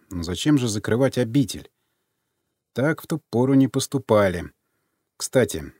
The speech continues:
название монастыря в рукописи не фигурирует. Опять же, непонятно, почему.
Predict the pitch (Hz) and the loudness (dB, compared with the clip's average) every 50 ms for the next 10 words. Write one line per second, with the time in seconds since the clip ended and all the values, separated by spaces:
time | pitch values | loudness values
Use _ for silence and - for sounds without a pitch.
0 | _ - 87 85 80 107 127 143 143 131 120 117 113 110 104 - - 113 113 143 | _ -10 -8 -6 -4 0 2 2 4 4 4 4 2 2 0 -2 -2 0 0 2
1 | 165 156 143 110 104 127 131 - 110 104 - 101 - - 104 110 113 - - 107 | 2 0 0 0 -2 -2 -4 -4 -8 -10 -8 -6 -2 0 0 0 0 -2 -4 -2
2 | 101 120 135 139 127 107 90 82 73 - _ - _ _ _ _ _ _ _ _ | 0 2 4 4 4 4 2 0 -4 -10 _ -20 _ _ _ _ _ _ _ _
3 | _ _ _ _ - 98 - 123 135 127 113 110 117 117 - 127 123 127 120 101 | _ _ _ _ -12 -4 0 2 2 2 4 2 2 2 4 4 4 6 4 4
4 | 82 - - 76 - - - - 113 107 101 87 73 | 2 0 -6 -14 -10 -8 -4 0 2 2 2 2 0